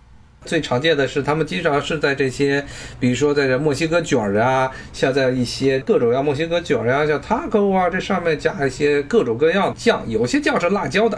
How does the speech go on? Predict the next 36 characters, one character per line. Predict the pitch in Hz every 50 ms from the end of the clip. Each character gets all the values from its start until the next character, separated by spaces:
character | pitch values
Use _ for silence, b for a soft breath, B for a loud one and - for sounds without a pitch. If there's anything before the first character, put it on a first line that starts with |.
| - - 127
有 | 123 117 98
些 | 98 - 165
酱 | 180 202 175 135
是 | 123
带 | 120 127 120
辣 | 117 117 -
椒 | - - 98 -
的， | - B B B B B
有 | B 135 127
些 | 123 175 190
酱 | 190 214 196 175 151
是 | - 165 160
辣 | 151 208 277 - - -
的 | 139 123
辣 | 135 - 117 110
椒， | 113 117 98 -
红 | - - - 113 170 -
色 | - 415 392 240
的 | 127
酱， | 113 - 117 98 - -
有 | 104 98 -
些 | - - 196
酱， | 214 - 262 233 170 143 123 120
比 | 113
如 | 107 -
说 | - 127 127
verde | 120 120 120 113 113 127 175 190 156 - -
啊， | - - - - 117
salsa | - - - 127 143 135 - 127 120 113
verde， | 113 107 107 113 120 131 120 101 - B B B B B B B
非 | B - 139
常 | 127 123 123 117
常 | - 113 101 104
见 | 120 139 175 190 165
的， | 131 110
在 | 104 113 113 110 110 110 110 110 214 208 208 208